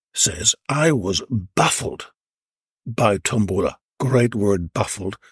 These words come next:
By Tombola for most of an episode. Hey, digital ads. Yeah, I mean, it was mostly apparent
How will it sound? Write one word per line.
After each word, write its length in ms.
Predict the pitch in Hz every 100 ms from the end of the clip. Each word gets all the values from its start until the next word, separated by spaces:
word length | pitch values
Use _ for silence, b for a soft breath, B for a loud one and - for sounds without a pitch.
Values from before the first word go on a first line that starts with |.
| b b b b b
By 140 | 117
Tombola 500 | - 113 104 139 160
for 220 | 139 - 113
most 360 | 135 143 - -
of 120 | 131
an 100 | 139 -
episode. 580 | 147 - - - - - _ _ B B
Hey, 180 | 90
digital 480 | 127 135 139 160 208 -
ads. 400 | 131 165 - - B B
Yeah, 320 | 147 214 - - B B
I 160 | 170 196
mean, 180 | 175
it 120 | 160 120
was 200 | 113 -
mostly 500 | 147 - - - 98
apparent 600 | - - 110 104 113